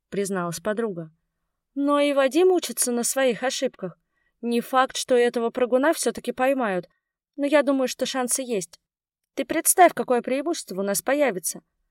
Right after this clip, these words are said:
А нам с тобой пока что нужно определить, точно ли мы имеем дело с этим, как его, французом вашим". Жан-Батист Шантар его зовут. "Солидно. Так вот, с ним.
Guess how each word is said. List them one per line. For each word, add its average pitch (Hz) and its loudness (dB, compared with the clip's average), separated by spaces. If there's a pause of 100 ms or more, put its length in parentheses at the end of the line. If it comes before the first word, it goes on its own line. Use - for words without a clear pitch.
(200)
А 208 2
нам 233 2
с - -6
тобой 233 2
пока 240 0
что - -6
нужно 226 -2
определить, 202 -4 (800)
точно 320 2
ли 233 0
мы 220 -2
имеем 233 0
дело 208 0
с - -4
этим, 180 -6 (420)
как - -6
его, 190 0
французом 247 -4
вашим". 185 -4 (1120)
Жан-Батист 233 -2
Шантар 226 -4
его 175 -4
зовут. 165 -10 (960)
"Солидно. 269 0 (720)
Так - 0
вот, 208 2
с - 0
ним. 247 0